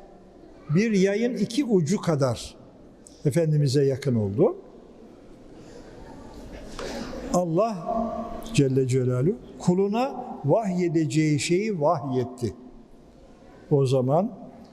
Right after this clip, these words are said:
Allah Teala kuluna ne vahyedecekse onu vahyetti.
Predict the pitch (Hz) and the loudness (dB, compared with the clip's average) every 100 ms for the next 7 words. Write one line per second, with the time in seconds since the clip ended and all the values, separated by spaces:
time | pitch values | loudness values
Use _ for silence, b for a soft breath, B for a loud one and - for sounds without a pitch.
0 | - 131 135 147 - 147 135 147 170 170 | -4 0 2 0 2 2 4 2 0 0
1 | 175 165 160 147 180 175 170 139 151 143 | 0 2 2 2 2 2 -2 0 0 0
2 | 139 156 156 - 220 247 - B B - | 0 0 0 0 0 -2 -8 B B -2
3 | 165 175 160 160 139 127 120 - 147 196 | 0 2 2 2 0 0 0 2 4 4
4 | 254 | 2